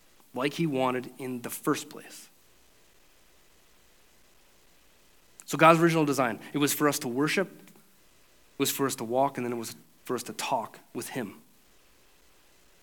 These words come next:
How many of you in here today are parents? Can I see hands raised? Yes, this sermon's gonna work so good. Okay, good. Everyone's present.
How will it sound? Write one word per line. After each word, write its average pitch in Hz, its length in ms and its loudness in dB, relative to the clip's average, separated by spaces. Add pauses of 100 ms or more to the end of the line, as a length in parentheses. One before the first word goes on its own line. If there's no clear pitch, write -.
(2500)
How - 140 4
many 196 140 8
of 170 100 6
you 170 60 6
in 160 80 6
here 147 180 2
today 135 240 -2
are 113 60 -4
parents? 104 440 -8
Can - 140 -12
I 113 60 -10
see 117 260 -8 (140)
hands 120 220 -8
raised? 120 260 -8 (1200)
Yes, - 560 -10 (100)
this - 100 -8
sermon's - 300 -6
gonna - 140 -16
work - 240 -16
so 139 300 -4
good. 123 240 -8
Okay, - 180 -10
good. 139 280 -2
Everyone's 156 260 -4
present. 143 220 -12